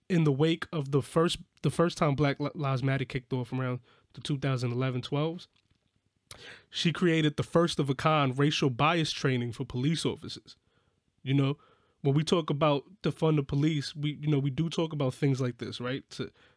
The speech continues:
to, to train, to spend some, some of that budget on training. And she was doing that before that. And, um, you know, this one, for me, this one meant a lot to me because it was very human of her.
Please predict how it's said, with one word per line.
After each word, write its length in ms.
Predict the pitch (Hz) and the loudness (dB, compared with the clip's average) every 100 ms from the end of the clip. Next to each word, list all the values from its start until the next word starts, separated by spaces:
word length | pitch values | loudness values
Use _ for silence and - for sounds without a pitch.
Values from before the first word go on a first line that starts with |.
| _ | _
to, 180 | - 127 - | -6 -6 -6
to 120 | - | -10
train, 420 | 131 - 165 156 113 | -8 0 2 2 0
to 100 | 123 | -6
spend 280 | - 139 | -4 -4
some, 220 | 135 131 117 _ _ - | -2 -6 -8 _ _ -6
some 180 | 147 | 0
of 60 | 131 | 2
that 140 | 123 | 2
budget 260 | 120 135 127 | 2 0 2
on 120 | 123 | -2
training. 380 | 113 147 165 110 | -2 -2 0 -2
And 80 | 107 | -6
she 160 | - | -8
was 200 | 131 127 | -6 -6
doing 340 | 120 127 165 117 | -4 0 0 0
that 160 | 110 - | -6 -10
before 340 | - - 165 175 | -12 0 2 2
that. 200 | 117 - _ _ _ _ _ _ _ _ | -2 -10 _ _ _ _ _ _ _ _
And, 280 | 151 151 147 | 2 4 6
um, 480 | 147 143 143 139 113 - _ _ - - | 6 4 4 2 0 -8 _ _ -16 -2
you 160 | 151 | 2
know, 240 | 160 139 156 - - - - | 4 4 0 -6 -20 -6 2
this 200 | 190 - | 2 4
one, 180 | 196 | 0
for 140 | 151 165 | 2 2
me, 240 | 156 233 | 4 4
this 340 | 160 151 196 - | 2 2 2 2
one 220 | 165 156 | 0 2
meant 220 | 156 147 - _ _ - | 2 0 -6 _ _ -2
a 60 | |
lot 240 | 151 151 - | 2 2 0
to 100 | - | 0
me 140 | 147 | 2
because 300 | 135 139 147 | 2 -2 -2
it 40 | 135 | 0
was 100 | 123 | 0
very 240 | 135 156 | 2 0
human 440 | 131 - 202 175 117 | 0 0 2 2 0
of 100 | 110 | -2
her. 180 | 113 | -6